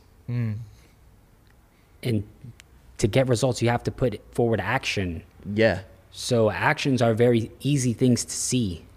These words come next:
Speaker 2: There's a lot of things that you don't see people do behind closed doors, but when you see it happening and people actually doing it, that's when it becomes inspiring. It's easy to point at the result and be like, "Wow, this person does amazing things," but it's like, how?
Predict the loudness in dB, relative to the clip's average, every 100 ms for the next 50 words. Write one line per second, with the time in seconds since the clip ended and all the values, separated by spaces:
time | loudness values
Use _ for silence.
0 | -20 -20 -10 -2 2 4 4 2 2 2
1 | 2 2 0 0 0 0 -2 -2 -2 -2
2 | -2 -2 0 -2 0 -2 0 0 -2 -2
3 | -2 2 2 2 0 -2 2 2 2 -2
4 | -20 -12 -4 -4 0 0 0 0 0 -2
5 | 0 -2 -2 -2 -2 0 0 0 -4 -6
6 | -18 -20 -20 -20 -20 -20 -8 -2 0 2
7 | 2 0 -2 -2 -4 -4 -6 -4 -2 -2
8 | -4 -6 -2 0 4 4 4 2 -4 -20
9 | -20 -20 -20 -4 0 2 2 2 2 0
10 | 2 2 2 -2 -2 -2 -4 -2 0 0
11 | -2 -2 -2 0 -2 0 -2 -4 -4 -4
12 | -6 -4 -2 -2 -4 -6 -6 -6 -6 -6
13 | -2 0 0 -2 -8